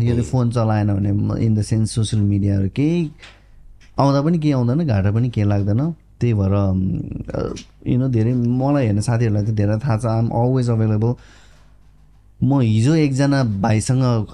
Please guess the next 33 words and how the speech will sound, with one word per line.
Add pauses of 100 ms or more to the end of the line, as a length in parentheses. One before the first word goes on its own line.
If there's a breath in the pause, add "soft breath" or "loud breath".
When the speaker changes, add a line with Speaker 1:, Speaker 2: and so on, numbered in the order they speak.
Speaker 1:
I
think,
एकचोटि
भेटेको
छु
होला
लाइफमा
पाँच
मिनटको
लागि,
त्योसँग
चालिस
मिनट
कुरा
गरेँ
मैले। (840 loud breath)
हेर,
त्यसै
म
चाहिँ
एकदम
धेरै
कुरा
गर्छु।
I'm,
you
know,
people
are
always
welcome
to (380)
talk